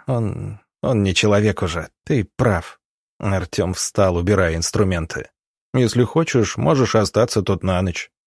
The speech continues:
«Спасибо, но я лучше в коровнике, там у меня уже место есть. Не первый раз из дома уже сбегаю». «Уверен,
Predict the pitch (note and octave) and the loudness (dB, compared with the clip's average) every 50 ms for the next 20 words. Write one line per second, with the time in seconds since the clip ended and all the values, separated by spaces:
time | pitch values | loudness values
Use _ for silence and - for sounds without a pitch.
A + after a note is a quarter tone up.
0 | _ _ _ - - - - E3+ E3 - - E3+ D3 G#2 G#2 F2 F2 G#2 B2 B2+ | _ _ _ -16 -8 -4 -4 -2 -2 -2 0 0 2 2 2 2 2 2 2 2
1 | C3 C#3 C#3 C#3 C3 - - G#2+ - - D3+ D3+ C#3+ B2+ G#2 F2 F2 F2 E2 - | 2 2 2 2 0 0 0 0 0 2 2 4 4 4 4 2 0 -4 -6 -8
2 | D2 - - - - - - E3+ D#3+ D#3+ D3 D3 D3 D3 C#3+ B2+ B2 G#2+ G2+ A#2+ | -10 -12 -12 -14 -10 -4 -2 0 2 2 2 2 2 2 2 4 2 2 2 2
3 | A#2 A#2+ C3+ A2 - - - F2+ E2+ F2 D#2+ - - - - - - _ _ _ | 2 2 2 0 -2 -2 -4 -4 -4 -4 -6 -8 -10 -12 -14 -16 -18 _ _ _
4 | - F3+ F3 C#3+ A#2+ - C#3+ C3+ G#2+ G#2 G2+ G#2+ B2+ A2+ - - G2+ F#2 F2 G#2+ | -2 0 0 0 0 0 0 0 2 2 2 2 2 0 0 0 0 2 4 4
5 | F#2+ F2+ E2+ E2+ F2 F2+ F2+ E2 E2 G#2 G2 E2+ F#2+ E2+ D#2 - - - _ _ | 4 4 4 2 0 0 -2 -2 0 0 0 2 0 0 0 -2 -6 -10 _ _
6 | _ _ _ _ _ - - B2 A2 F#2+ F2+ F2+ F#2 A2+ A#2+ F#2+ F2 | _ _ _ _ _ -2 0 2 2 2 2 2 2 2 0 0 -2